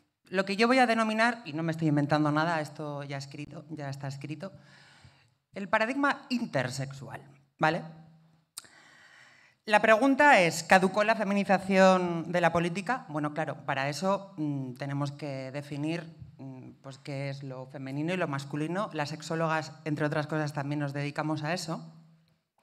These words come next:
Y como bien han dicho, eh, mis compañeras, bueno, pues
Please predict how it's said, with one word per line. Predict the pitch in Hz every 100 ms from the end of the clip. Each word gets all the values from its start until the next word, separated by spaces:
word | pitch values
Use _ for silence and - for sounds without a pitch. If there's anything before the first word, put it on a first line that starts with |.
| - - - - - -
Y | 208
como | 208 208
bien | 226 262
han | 254
dicho, | 240 262 240 233 220 -
eh, | 185 175 175
mis | 180 180
compañeras, | 190 190 190 220 190 240 - - _ _ _ _ _ _ _ _ _ _ -
bueno, | - 131 156 - - _
pues | - 135 127 -